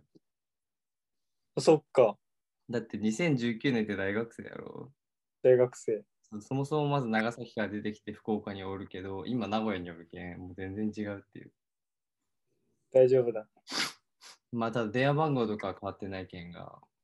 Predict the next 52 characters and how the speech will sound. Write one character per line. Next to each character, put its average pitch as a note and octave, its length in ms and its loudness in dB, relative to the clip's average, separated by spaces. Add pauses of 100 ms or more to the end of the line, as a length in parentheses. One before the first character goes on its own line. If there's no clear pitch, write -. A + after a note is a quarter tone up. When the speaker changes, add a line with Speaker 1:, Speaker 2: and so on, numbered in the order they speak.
(680)
Speaker 1:
も B2+ 160 -4
し - 320 -8 (320)
漏 G#2 100 -6
れ G#2+ 100 -2
と G#2+ 160 -8
っ - 60 -14
た F#2+ 100 -10
ら E2+ 120 -8
も F2 240 -12
う F2 60 -20 (1200)
終 G#2+ 100 -6
わ G2+ 80 -4
っ - 120 -18
た - 240 -6
っ - 40 -20
て - 60 -18
感 F2+ 200 -14
じ。 - 100 -18 (540)
Speaker 2:
<laughs> - 500 -8
電 D#3 180 8
話 D3+ 100 8
い - 40 6
っ C#3+ 40 0
ぱ C#3+ 140 8
い C3 60 6
か C3 120 2
か B2+ 100 6
っ B2+ 60 -4
て C3 120 4
く B2+ 120 0
る C3 60 -4
ん B2+ 40 -6
じ A#2+ 140 -6
ゃ - 380 -14
ん。 F#2+ 40 -12
Speaker 1:
ね。 G#2 280 -6 (1400)
Speaker 2:
ね A#2+ 140 -6
え。 A2+ 300 -8
Speaker 1:
一 D3 100 -4
応 C#3+ 80 0
な C#3+ 120 2
ん C3+ 60 0
か A#2 80 0
そ - 220 -8
れ C#3 60 0
を C#3 80 2
見 C3+ 160 0
つ - 80 -16
け C3+ 120 -2
た C3 140 0
の A2 140 -2
が F#2 300 -4